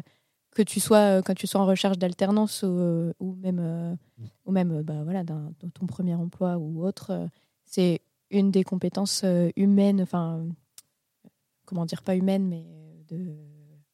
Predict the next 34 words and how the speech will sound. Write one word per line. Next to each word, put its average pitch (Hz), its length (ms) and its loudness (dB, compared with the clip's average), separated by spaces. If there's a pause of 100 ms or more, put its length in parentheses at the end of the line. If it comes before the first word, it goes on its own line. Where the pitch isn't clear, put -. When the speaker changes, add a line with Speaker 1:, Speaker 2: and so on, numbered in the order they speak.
(840)
Speaker 1:
ah, 202 260 6 (160)
bref, 190 360 6 (220)
vous 196 80 6
avez 170 80 8
compris. 208 460 8
<laughs> 294 720 12
Une 202 160 6
compétence, 233 720 4
euh, 190 440 -2 (520)
qui 220 100 -2
n'est 240 120 6
pas 285 140 2
technique, 190 540 -2
<laughs> 214 440 4
soft 269 300 -4
skill, - 320 -8
du 208 160 -12
coup, - 160 -16 (760)
euh, 175 300 -2
qui 180 340 0
est, 180 40 0
qui 180 140 -6
est - 20 0
vraiment 180 260 2
recherchée. 175 1120 -4
Et 180 80 -12
alors, 170 200 0
pour 180 120 -2
le 175 100 0
coup, 220 280 0
euh, 175 200 2 (300)
c'est - 120 -10
vrai 190 100 2
qu'on, 170 180 -6